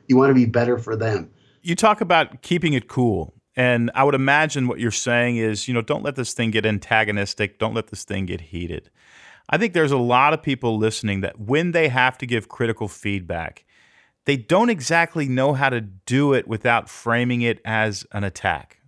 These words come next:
Speaker 2: right? Or as a condemnation or a judgment. You know, in Karpman's, uh, drama triangle of, uh, what is it, persecutor, rescuer, victim,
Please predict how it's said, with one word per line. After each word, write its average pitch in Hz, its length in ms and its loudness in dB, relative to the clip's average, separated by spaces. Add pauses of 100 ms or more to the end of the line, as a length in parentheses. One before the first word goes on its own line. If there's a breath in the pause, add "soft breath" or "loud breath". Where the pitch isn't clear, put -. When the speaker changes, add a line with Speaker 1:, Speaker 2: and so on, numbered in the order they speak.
(140)
Speaker 2:
right? 107 360 0
Or 107 380 0
as 101 420 -2
a 95 120 -2
condemnation 92 880 -4
or 90 100 -6
a 87 80 -8
judgment. 87 640 -6 (440 loud breath)
You 127 80 0
know, 123 160 4
in 113 340 0
Karpman's, 123 920 0
uh, 110 260 2 (220)
drama 113 400 4
triangle 104 880 0 (380 soft breath)
of, 98 440 0
uh, 90 140 0
what 98 140 -2
is 95 100 -8
it, - 140 -14
persecutor, 104 880 -2
rescuer, 92 720 -4
victim, 85 640 -8